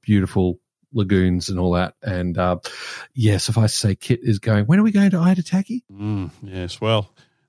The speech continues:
Speaker 2: it's, it's, did I mention I'm, uh, looking forward to going on a holiday soon, Grant? And we'll get to that subject in just a minute. Not my holidays, but lots of other people. But, uh, we'll stick with the subject of Virgin Australia. And, uh, this article here in executive traveller dot com,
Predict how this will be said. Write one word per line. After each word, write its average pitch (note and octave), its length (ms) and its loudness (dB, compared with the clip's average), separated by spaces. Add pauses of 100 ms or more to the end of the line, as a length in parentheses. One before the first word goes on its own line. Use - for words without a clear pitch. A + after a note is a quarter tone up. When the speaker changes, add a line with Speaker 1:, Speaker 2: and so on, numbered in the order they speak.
(100)
Speaker 2:
it's, A2 200 -10
it's, A#2+ 200 -8
did B2+ 320 -6
I D3 60 0
mention D#3+ 300 -2
I'm, B2+ 200 0
uh, A#2+ 160 4
looking A#2 280 0
forward A#2 220 -4
to A2+ 60 -6
going A2 280 -2
on G#2 80 -2
a - 20 -2
holiday G#2+ 320 -2
soon, G2 300 -6
Grant? A2+ 240 -2
And A2 80 -2
we'll A2 160 -2
get D3 180 0
to G#2+ 120 -2
that C3+ 200 0
subject G#2+ 460 -4
in G#2+ 100 -4
just C3 260 -4
a A2 60 -10
minute. C3 320 -2
Not A2+ 160 -4
my A2 180 -2
holidays, G2+ 400 -4
but - 220 -10
lots A2+ 180 -6
of G2+ 80 -10
other A2+ 160 -6
people. A2 380 -6 (300)
But, E3 240 0
uh, E3 180 4
we'll E3+ 80 0
stick - 260 -4
with E3 80 -4
the C3+ 80 0
subject C#3 380 -2
of A#2+ 100 0
Virgin B2 360 0
Australia. A2+ 560 0
And, A2+ 200 -2
uh, A#2 220 0
this C#3 220 -4
article A#2+ 360 -2
here B2 240 0
in A2+ 80 0
executive A2 540 -4
traveller B2+ 320 -2
dot A#2+ 200 -4
com, B2+ 320 0